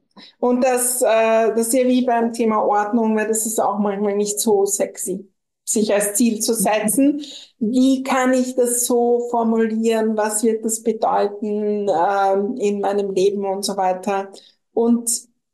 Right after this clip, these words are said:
ich, äh, wir sind ja so programmiert, so unsere Wünsche zu schreiben und so weiter. Äh, da braucht's Bewusstsein, dann zu erkennen, ah, das könnte ich noch umschreiben und wie kann ich's noch mal umschreiben und noch mal umschreiben, dass sich's für mich noch besser anfühlt.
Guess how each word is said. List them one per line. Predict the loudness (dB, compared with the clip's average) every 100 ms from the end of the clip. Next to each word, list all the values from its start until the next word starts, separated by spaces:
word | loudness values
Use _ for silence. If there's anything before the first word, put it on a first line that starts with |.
| _
ich, | -2 0 -2 -10 -6 0
äh, | 2 2
wir | 0
sind | 0 2 4
ja | 2
so | 0
programmiert, | 0 0 2 2 4 4 2 -2 -8 -16 _ _
so | -6 2 2 2
unsere | 0 0 2
Wünsche | 2 0 0 0 2 2 0
zu | -2 -4
schreiben | -2 -2 0 0 0 0
und | -2 -4
so | -4
weiter. | 0 0 -2 0 0 -2 -8 -20 -20 _ -2
Äh, | 0 2 2 0 -2 -2
da | 0 2
braucht's | 2 0 0 -4 -2
Bewusstsein, | 0 2 2 0 -2 -2 -2 0 2
dann | 2 0
zu | 0
erkennen, | -2 -2 0 2 2 2 0
ah, | 0 2 0 0
das | -4 -4
könnte | 0 0 0
ich | -2
noch | 0 0
umschreiben | -2 0 0 2 2 2
und | 0 -4
wie | -6
kann | -2 -2
ich's | 0
noch | -2 0
mal | 0 2
umschreiben | 0 -2 -2 0 0
und | 0
noch | 0 2
mal | 2 2
umschreiben, | 2 0 0 0 2
dass | 0 0
sich's | -4 -4
für | 0
mich | 2 2
noch | -2 -2
besser | 0 0 -2 -4
anfühlt. | -6 -8 -8 -10